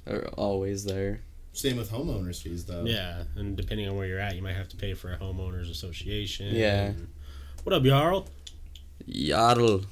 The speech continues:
Speaker 2: Jarl Krim.
Speaker 1: How you
Speaker 3: I was
Speaker 1: doing,
Speaker 3: always
Speaker 1: Jarl?
Speaker 3: told his name was Jumpman Mario, just like how Mario's name is Mario, Mario, and Luigi Mario.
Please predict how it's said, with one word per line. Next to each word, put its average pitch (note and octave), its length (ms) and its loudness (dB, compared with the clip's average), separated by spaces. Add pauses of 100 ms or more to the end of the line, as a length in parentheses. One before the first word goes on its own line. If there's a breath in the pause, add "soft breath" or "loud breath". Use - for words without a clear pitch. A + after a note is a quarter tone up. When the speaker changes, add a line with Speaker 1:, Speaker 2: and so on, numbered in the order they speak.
(120)
Speaker 2:
Jarl G2+ 320 -6 (100)
Krim. B2 380 -12 (340 loud breath)
Speaker 1:
How D#3+ 80 4
you D3 40 12
Speaker 3:
I - 40 12
was A2+ 60 6
Speaker 1:
doing, G#2 120 6
Speaker 3:
always A#2 160 4
Speaker 1:
Jarl? F#2+ 80 0
Speaker 3:
told B2+ 160 2
his G#2 120 -4
name G#2+ 240 -2
was G2+ 180 -2
Jumpman G#2+ 580 -4
Mario, G#2+ 400 -2
just G2 180 -2
like G2+ 180 -6
how G#2 160 -2
Mario's G2 480 -2
name G2 180 -2
is F2+ 100 -4
Mario, G2 360 -4
Mario, F#2 420 -6
and F2 180 -8
Luigi F2+ 360 -6
Mario. F2 480 -8